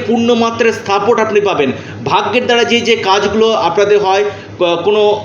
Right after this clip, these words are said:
আহ, আটকে থাকা, দীর্ঘদিন আটকে ছিল এমন কোনো কাজ আপনাদের হবে,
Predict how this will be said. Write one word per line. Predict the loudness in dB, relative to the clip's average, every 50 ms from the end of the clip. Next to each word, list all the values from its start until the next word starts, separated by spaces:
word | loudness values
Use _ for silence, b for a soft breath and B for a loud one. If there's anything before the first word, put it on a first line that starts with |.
| -6 -4
আহ, | 0 0 2 2 2 0 0 -2 -2 -2
আটকে | -2 -2 -2 0 -2 0
থাকা, | 0 0 0 0 2
দীর্ঘদিন | 2 2 2 2 2 2 0 0
আটকে | -2 -4 -4 -2 -2 -2
ছিল | -2 0 0 0
এমন | 0 0 0 0
কোনো | 0 0 0 -2
কাজ | -2 0 0 0 2 2
আপনাদের | 0 0 0 0 0 0
হবে, | 0 2 2 2 2